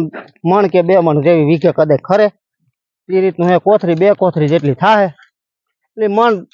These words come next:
દોઢ મણ જેટલી કદાચ ખર્ચીએ. બાકી એમાં દસ, અગિયાર મણ ખરી ગઈ વીઘે. એટલે આપણે એવરેજ ટૂંકમાં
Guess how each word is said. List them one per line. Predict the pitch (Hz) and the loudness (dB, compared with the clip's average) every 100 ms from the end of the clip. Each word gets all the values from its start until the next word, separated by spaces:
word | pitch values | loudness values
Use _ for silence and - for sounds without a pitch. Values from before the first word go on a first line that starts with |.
| _ | _
દોઢ | 185 220 165 | 0 0 2
મણ | 180 170 | -2 -2
જેટલી | 185 151 | -2 -2
કદાચ | 170 151 131 | -2 -2 -2
ખર્ચીએ. | 185 196 - 135 - _ _ _ _ - | -2 -2 -2 -6 -8 _ _ _ _ -2
બાકી | 185 196 | 0 0
એમાં | 202 185 | 0 0
દસ, | 170 190 196 | 0 0 0
અગિયાર | 185 196 180 | 0 0 2
મણ | 160 151 | 2 -2
ખરી | - 190 185 | -2 0 0
ગઈ | 151 | 0
વીઘે. | 139 127 196 - _ _ _ _ _ _ _ _ - | 0 0 -2 -4 _ _ _ _ _ _ _ _ -2
એટલે | 175 190 | 2 2
આપણે | 208 208 202 | 2 2 2
એવરેજ | 226 208 170 | 2 0 -2
ટૂંકમાં | 202 190 185 165 | -4 -2 -2 -2